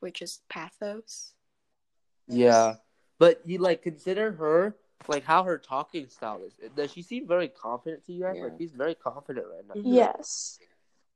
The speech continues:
Speaker 2: So she, like, I feel like she knows what she's talking about if she's this confident. She's not stuttering. So I feel like she is, like, the leading expert in whatever she is doing to get this
Speaker 3: Mm-hmm.
Speaker 2: Nobel Peace Prize.
Speaker 4: Yeah.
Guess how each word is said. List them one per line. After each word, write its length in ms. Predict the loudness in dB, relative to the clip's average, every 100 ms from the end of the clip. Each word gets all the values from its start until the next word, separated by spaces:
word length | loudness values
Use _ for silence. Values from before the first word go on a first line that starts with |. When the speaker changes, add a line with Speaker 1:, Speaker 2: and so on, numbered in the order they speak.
| -20 _ _ _ _
Speaker 2:
So 120 | -6
she, 160 | -6 -2
like, 180 | 0 0 0
I 60 |
feel 140 | 4 4
like 100 | 4
she 140 | 0
knows 320 | 4 6 6
what 140 | 2 -8
she's 160 | -10
talking 340 | -2 0 0 -2
about 240 | -6 -6
if 100 | -8
she's 140 | -12 -8
this 220 | -8 -6
confident. 580 | -8 -6 -8 -8 -10 -12 _ _ _
She's 140 | -16 -4
not 240 | -4 -4
stuttering. 840 | -12 -2 0 0 -4 -6 -8 -12 _ _ _ _ _ _ _ _ _ _ _ _ -8
So 120 | -6
I 100 | -4
feel 120 | -4
like 120 | -6 -6
she 120 | -4
is, 160 | -4 -4
like, 180 | -8 -6
the 60 |
leading 360 | -8 -6 -8 -6
expert 560 | -4 -4 -6 -4 -2 -2
in 100 | -6
whatever 320 | -2 -2 -2 -6
she 180 | -8
is 120 | -8 -4
doing 280 | -4 -4 -6
to 100 | -4
get 160 | -4
this 100 | -6
Speaker 3:
Mm-hmm. 100 | -6
Speaker 2:
Nobel 120 | -4 -4
Peace 180 | -6 -10
Prize. 180 | -8 4
Speaker 4:
Yeah. 460 | 8 8 6 -4